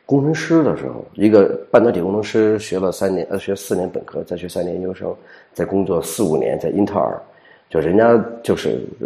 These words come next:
这，这工作六七年，人家有十一年的、十年的时间，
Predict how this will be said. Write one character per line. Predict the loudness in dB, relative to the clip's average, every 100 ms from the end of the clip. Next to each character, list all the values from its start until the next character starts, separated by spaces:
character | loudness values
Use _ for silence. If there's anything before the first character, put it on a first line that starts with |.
| -8
这， | -8
这 | -8
工 | -2 4
作 | 6
六 | 6
七 | 4
年， | 0 2
人 |
家 | 4
有 | 4
十 | 0 -4 2 4
一 | 6
年 | 4 0
的、 | -6
十 | -8 -6 0
年 | 0 0
的 | -2
时 | -6
间， | -4 -4